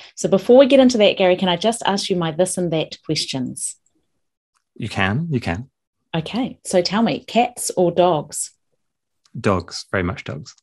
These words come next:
Speaker 1: Yes, I thought that would be it. Uh,
Speaker 2: Yeah, we have two
Speaker 1: beachfront
Speaker 2: fluffy Pomeranians.
Speaker 1: Yes.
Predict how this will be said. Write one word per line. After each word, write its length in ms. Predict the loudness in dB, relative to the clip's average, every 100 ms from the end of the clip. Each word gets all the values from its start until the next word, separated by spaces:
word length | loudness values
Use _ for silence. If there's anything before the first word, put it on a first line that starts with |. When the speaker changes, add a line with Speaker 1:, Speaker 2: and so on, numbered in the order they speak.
| _ _ -6
Speaker 1:
Yes, 260 | -4 -4
I 140 | -4 -2
thought 240 | -2 -2
that 100 | -4
would 140 | -4
be 140 | -6 -6
it. 200 | -8 -12 -16 -20 -20 -6
Uh, 180 | -2 -2
Speaker 2:
Yeah, 80 | 0
we 100 | 0
have 180 | 0 -4
two 180 | 0
Speaker 1:
beachfront 100 | 2
Speaker 2:
fluffy 300 | 2 -2 -2 -4
Pomeranians. 800 | -2 -2 -2 -4 -6 -8 -12 -20 _ _ 2
Speaker 1:
Yes. 600 | 6 6 4 -2 -4